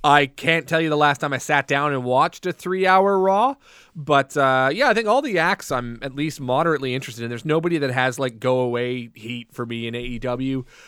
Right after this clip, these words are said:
Uh, Bryan Danielson, uh, killed only one of the Dark Order members from Atlanta.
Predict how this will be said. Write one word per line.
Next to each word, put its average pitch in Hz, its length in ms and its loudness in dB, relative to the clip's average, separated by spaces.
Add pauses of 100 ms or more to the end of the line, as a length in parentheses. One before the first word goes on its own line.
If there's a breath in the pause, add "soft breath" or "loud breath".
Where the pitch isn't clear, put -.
(140)
Uh, 127 320 4
Bryan 202 380 4
Danielson, 196 640 0 (180)
uh, 151 200 4
killed 180 460 2
only 240 360 2
one 254 340 4
of 220 100 0
the 208 80 0
Dark 190 360 4
Order 196 240 2
members 180 380 0
from 147 180 -4
Atlanta. 151 640 -2